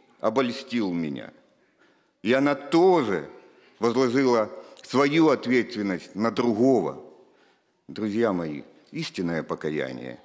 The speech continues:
оно признаёт свою вину. Дальше мы говорили, что Давид не указывает на вину других. И он не говорит, что другие ещё хуже, чем я.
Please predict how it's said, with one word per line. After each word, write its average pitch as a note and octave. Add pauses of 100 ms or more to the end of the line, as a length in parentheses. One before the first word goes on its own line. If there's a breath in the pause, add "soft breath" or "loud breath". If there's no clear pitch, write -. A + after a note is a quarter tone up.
(120)
оно A2+
признаёт F2+
свою F2+
вину. C#2+ (720 soft breath)
Дальше C#3+
мы C3
говорили, C3+
что B2
Давид A#2
не B2
указывает C3
на C#3+
вину D3+
других. E3+ (320 loud breath)
И C3
он E3
не E3+
говорит, F3+
что -
другие F3+
ещё F#3
хуже, G#3+
чем C#3
я. G#2